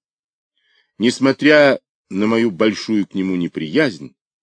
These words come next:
я долго и болезненно переживал эту смерть. Среди заключённых ходил слух, будто некоторые из арестованных,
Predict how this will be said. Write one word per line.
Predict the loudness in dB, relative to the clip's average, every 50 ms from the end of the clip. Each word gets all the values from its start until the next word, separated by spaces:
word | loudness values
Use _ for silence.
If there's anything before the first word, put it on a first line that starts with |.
| _ _
я | -10 -4 -2 -2 -2
долго | 2 2 2 2 2 0 -2 -4 -4 -4
и | -6 -8 -12
болезненно | -8 -4 -4 -2 -2 -2 -2 -4 -6 -10 -12 -12 -12 -12 -14 -16
переживал | -14 -12 -12 -10 -10 -10 -10 -8 -8 -6 -8 -8 -10 _
эту | -18 -20 -18 -18 -20
смерть. | -20 -20 -20 -18 -20 -20 -20 _ _ _ _ _ _ _ _ _ _ _ _ _ _ _ _ _ _ _ _ _ _ _ _ _ _ _ _ _ _ _ _
Среди | -6 -4 -4 0 2 2
заключённых | 2 0 -2 -2 -2 -2 2 2 2 4 4 4 4 2
ходил | 0 0 0 0 2 2 -2 -2 -2
слух, | -6 -6 0 0 0 0 -2 -10 -20 -14
будто | -6 -6 -6 -6 _ -6 -4 -2
некоторые | 0 0 0 0 -2 -4 _ -4 -2 -2 -2 -2
из | -4 -6 -12 -14 -14 -12 -8
арестованных, | -8 -8 -8 -8 -10 -10 -4 0 0 0 0 -2 -6 -10 -14 _ _